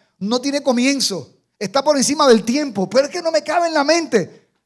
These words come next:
porque es el Dios de la Biblia. ¿Cómo que un día Él va a, a resucitar los muertos? Porque es el Dios de la Biblia. "Pero no lo puedo entender, ¿con qué material hizo las estrellas?".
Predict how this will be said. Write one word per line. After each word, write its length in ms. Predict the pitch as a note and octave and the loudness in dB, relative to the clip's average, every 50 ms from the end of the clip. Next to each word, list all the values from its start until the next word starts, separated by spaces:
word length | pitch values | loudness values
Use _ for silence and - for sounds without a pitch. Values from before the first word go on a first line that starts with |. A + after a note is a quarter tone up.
| _ _ | _ _
porque 260 | - - F3+ D3+ - E3+ | -4 -4 -2 4 6 6
es 80 | - | 6
el 80 | G3 F3+ | 6 6
Dios 180 | E3+ F#3 F#3+ | 4 2 4
de 100 | F3 F3 | 4 4
la 100 | F3 F3 | 4 4
Biblia. 460 | D#3+ D#3+ E3 D#3+ D#3 D#3+ D#3 D3+ C3+ - - - - - _ _ _ _ _ _ _ _ _ _ _ _ _ _ _ _ _ _ _ _ _ _ _ _ _ _ _ _ _ _ _ _ _ _ _ _ _ _ _ _ _ _ _ _ _ _ _ _ _ _ _ _ _ _ _ _ _ _ | 2 2 2 2 2 2 2 2 0 -2 -4 -14 -18 -20 _ _ _ _ _ _ _ _ _ _ _ _ _ _ _ _ _ _ _ _ _ _ _ _ _ _ _ _ _ _ _ _ _ _ _ _ _ _ _ _ _ _ _ _ _ _ _ _ _ _ _ _ _ _ _ _ _ _
¿Cómo 200 | - B3+ E4 F4+ | -6 -2 -2 -2
que 120 | - D#4 | -2 -2
un 100 | D#4 D4 | -6 -8
día 160 | D4 D#4 E4 D#4 | -4 -2 0 0
Él 100 | D4 C#4+ | 0 0
va 120 | C#4+ C#4+ | 0 0
a, 180 | D#4+ E4 D4 B3 | 0 0 -2 -2
a 220 | G3 - - A#3+ | -2 -2 -4 -6
resucitar 420 | - C4 G#3 G#3 A#3+ A3+ B3 C#4+ | -6 -6 -6 -8 -4 0 0 0
los 140 | D4 C4 B3 | 2 2 0
muertos? 500 | A3+ B3+ D4+ D#4 D4+ A3+ - G3+ D#3+ B2 - _ _ _ _ _ _ _ _ _ _ _ | 0 0 0 0 0 -2 -4 -4 -4 -6 -8 _ _ _ _ _ _ _ _ _ _ _
Porque 220 | - E3 E3 - F3 | -2 -2 0 2 2
es 60 | E3 | 2
el 80 | F3 | 2
Dios 140 | D#3+ F#3 F#3 | 2 0 -2
de 100 | E3+ F3 | -2 -2
la 100 | F3+ E3 | -2 -2
Biblia. 480 | D3+ D#3 D#3 D3+ D3+ D3+ C#3+ C3 A#2 _ _ _ - | -2 -4 -6 -6 -6 -8 -10 -10 -14 _ _ _ 2
"Pero 160 | A3 A#3 A#3+ | 6 6 8
no 140 | B3 C#4+ D#4+ | 8 8 6
lo 100 | E4+ E4 | 4 2
puedo 200 | D#4+ D#4+ E4 D#4+ | 2 0 0 0
entender, 580 | E4+ D4 - D#4 C#4 A#3+ A#3 B3 C#4+ D4 C#4+ | -4 -4 -4 -4 -4 -2 -2 -2 -2 -2 2
¿con 180 | - C4+ A#3+ G#3+ | 2 2 2 2
qué 140 | F#3+ C#4+ D4+ | 0 -2 0
material 580 | D#4+ D#4+ D#4+ D#4+ C#4 B3+ C4 C#4 D4 D4+ D#4 | 0 0 0 0 0 0 0 0 0 -2 -2
hizo 200 | D4+ B3+ - D#4 C#4+ | -2 -2 -2 0 0
las 100 | B3+ A3 | 2 0
estrellas?". 580 | C#4 C4+ - C#4 C#4 C4 C4 A#3+ G#3 F3+ C#3+ | 0 0 2 2 2 4 4 2 -2 -2 -4